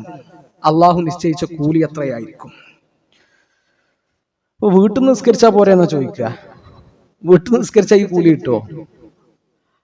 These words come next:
നബി സല്ലല്ലാഹു അലൈഹി വസല്ലമ പറയാണ്, "മൻ സല്ലൽ ഇശാഅ ഫീ ജമാഅത്തിൻ ഫകഅന്നമാ ഖാമ നിസ്ഫൽ ലൈൽ."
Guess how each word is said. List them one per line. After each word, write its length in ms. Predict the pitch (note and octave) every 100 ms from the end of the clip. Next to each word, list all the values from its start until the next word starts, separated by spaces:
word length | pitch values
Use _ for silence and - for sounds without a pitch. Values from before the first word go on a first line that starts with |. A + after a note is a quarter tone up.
| _ _ -
നബി 80 | E3
സല്ലല്ലാഹു 440 | - G3+ G#3 G3+
അലൈഹി 220 | G3 F3+ F3+
വസല്ലമ 560 | F3 F#3 F3 E3+ D#3+ - E3
പറയാണ്, 480 | D3+ D3+ D#3 B2+ A2+ - _ - _ _ F3
"മൻ 280 | F#3 C4
സല്ലൽ 420 | A#3+ B3 A#3+ A#3+ A3 F#3+
ഇശാഅ 480 | G3+ - B3+ C4
ഫീ 180 | G#3 A3
ജമാഅത്തിൻ 760 | F#3 F#3+ G#3 A3 F#3+ A3 D3 A2 G#2+ - _ _ _
ഫകഅന്നമാ 840 | F#3+ - F#3+ A#3+ B3+ A#3 G#3+ G3+ F#3 G3+ G3+
ഖാമ 280 | G#3+ B3 B3 C4 B3 C4
നിസ്ഫൽ 420 | G3+ - - E3 C3+
ലൈൽ." 200 | C3